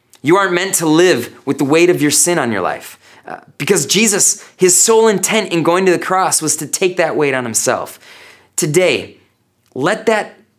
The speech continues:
let that burden of your sin go. Give it over to Jesus. He's not only capable of taking it on himself, he wants to take that on himself.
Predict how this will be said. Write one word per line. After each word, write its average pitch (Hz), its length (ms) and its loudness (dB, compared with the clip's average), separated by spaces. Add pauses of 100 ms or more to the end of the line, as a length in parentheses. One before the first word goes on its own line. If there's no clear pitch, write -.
(360)
let - 220 -10
that 139 240 -2
burden 165 320 2
of 117 140 -2
your 127 100 0
sin 135 420 0
go. 117 360 -2 (200)
Give 214 180 -10
it 208 80 0
over 196 220 2
to 160 100 -2
Jesus. 117 680 -6 (1200)
He's 185 140 0
not 247 140 0
only 208 180 2
capable 185 480 2
of 147 140 -2
taking 175 240 0
it 160 40 0
on 147 100 0
himself, - 580 -4
he 196 140 -2
wants 170 400 0
to 143 120 -6
take 117 240 -4
that 104 160 -2
on 92 120 -4
himself. - 580 -8